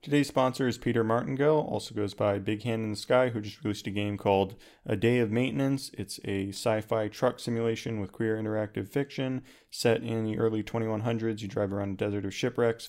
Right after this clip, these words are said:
fixing radar installations, and banter with robot buddies on the Earth's surface and have conversations with your boyfriend up in Earth's orbit. You can find the game at an itch link in the description, and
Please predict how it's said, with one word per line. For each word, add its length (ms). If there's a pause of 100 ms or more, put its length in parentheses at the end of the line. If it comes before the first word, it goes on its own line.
fixing 460
radar 320
installations, 880
and 200
banter 280
with 180
robot 320
buddies 400
on 260
the 240
Earth's 280
surface 420
and 160
have 220
conversations 600
with 140
your 120
boyfriend 500
up 160
in 100
Earth's 400
orbit. 400 (160)
You 80
can 80
find 220
the 20
game 300
at 40
an 160
itch 280
link 180
in 160
the 80
description, 760
and 280